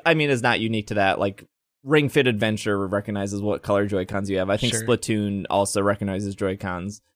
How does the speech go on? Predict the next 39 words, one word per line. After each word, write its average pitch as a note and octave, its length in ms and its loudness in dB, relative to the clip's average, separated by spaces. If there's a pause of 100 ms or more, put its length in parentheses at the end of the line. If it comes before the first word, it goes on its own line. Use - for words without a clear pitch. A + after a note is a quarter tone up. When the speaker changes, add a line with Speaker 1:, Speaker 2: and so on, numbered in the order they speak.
(180)
Speaker 1:
It's A#2+ 140 -10
Speaker 2:
Yeah. G#2+ 40 -4
Speaker 1:
just D#3+ 160 -2
a A#2 80 -2
nice G#2 180 0
touch. G2+ 320 -2
And A2 120 -2
then G2+ 240 -2 (280)
I D#3+ 100 -2
pla-, D#3 540 6
uh, C3 40 2
we F3 160 6
all G#3+ 100 6
played F#3+ 320 2
the D3 480 4
demo C3 480 4
at, A#2 480 2 (460)
uh, G#2+ 340 2 (160)
the G#2+ 80 -10
Pokemon B2 380 0
World A#2 180 4
Championships A2+ 920 -4 (100)
back A2 220 -2
in A2+ 80 -4
August. A2 440 2
I A2 140 4
also A2 260 2
played G#2+ 300 2
the G#2+ 80 -4
same G#2+ 260 0
demo G#2 280 0
again, G#2+ 480 0 (380)
uh, G2+ 380 2
in A#2+ 160 0
pax, A2+ 560 2 (540)
uh, G#2 180 -6
out - 180 2
in G#2+ 60 -4
Seattle. G#2 640 2